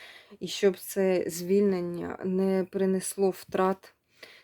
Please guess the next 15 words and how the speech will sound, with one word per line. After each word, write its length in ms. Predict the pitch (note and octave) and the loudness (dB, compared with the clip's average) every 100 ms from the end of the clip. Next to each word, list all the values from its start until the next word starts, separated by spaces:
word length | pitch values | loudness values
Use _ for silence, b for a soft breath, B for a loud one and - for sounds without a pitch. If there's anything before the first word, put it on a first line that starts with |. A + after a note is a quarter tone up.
| _ | _
для 320 | F3+ F3+ F3+ | -6 -2 0
наших 500 | F3+ F#3+ - F#3+ - | 2 2 0 -6 -6
військових 800 | F3+ F3+ - - F3+ F3+ F3+ - | -6 -6 -8 -4 -4 -4 -8 -6
і 60 | F3 | 0
мирного 540 | F#3 F#3 F3+ E3+ E3+ | 2 2 0 -8 -6
населення. 800 | F3 F3 - - E3+ E3+ E3+ F3 | -4 -6 -8 -6 -6 -6 -8 -10
Прошу 480 | - F#3 F3+ - E3+ | -8 -8 -6 -8 -8
вищі 320 | F3 - F#3 | -8 -8 -14
сили. 580 | F#3 - F3+ F3 F3+ F#3+ _ _ _ _ _ _ _ _ _ _ _ _ _ _ _ G3+ | -14 -14 -10 -10 -10 -14 _ _ _ _ _ _ _ _ _ _ _ _ _ _ _ 0
Буде 380 | F3 F3+ F#3 | 2 2 0
так, 380 | F3+ F3+ F#3 F#3+ | -2 -6 -8 -8
буде 280 | F#3 F3+ F3 | -8 -6 -6
так, 300 | - F3+ F#3 | -8 -12 -12
буде 300 | F#3 F3+ F3+ | -12 -12 -12
так. 280 | - F3 | -12 -14